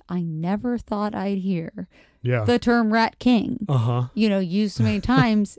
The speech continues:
Speaker 1: And it's something for me
Speaker 2: Uh-huh.
Speaker 1: that's been, like, a weird phobia
Speaker 2: Uh-huh.
Speaker 1: from a puppet theater of Nutcracker that I witnessed as a child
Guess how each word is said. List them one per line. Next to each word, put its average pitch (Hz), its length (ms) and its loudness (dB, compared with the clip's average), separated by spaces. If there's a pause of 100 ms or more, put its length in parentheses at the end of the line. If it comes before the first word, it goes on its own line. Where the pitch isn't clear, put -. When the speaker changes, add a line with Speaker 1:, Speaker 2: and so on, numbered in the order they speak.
Speaker 1:
And 196 180 -2
it's 202 180 -6
something 226 420 -2
for 190 180 -6
me 269 460 4
Speaker 2:
Uh-huh. 113 300 2 (160)
Speaker 1:
that's 214 280 0
been, 220 260 2
like, 185 400 -2 (640)
a 180 80 -4
weird 233 520 -4
phobia 196 840 0
Speaker 2:
Uh-huh. - 140 -2
Speaker 1:
from 185 260 0
a 175 220 -8
puppet 233 360 -2
theater 202 560 0
of 170 220 -6
Nutcracker 185 680 -8
that 180 140 -8
I 175 160 -6
witnessed 175 540 -10
as 175 120 -8
a 160 40 -16
child 190 680 -6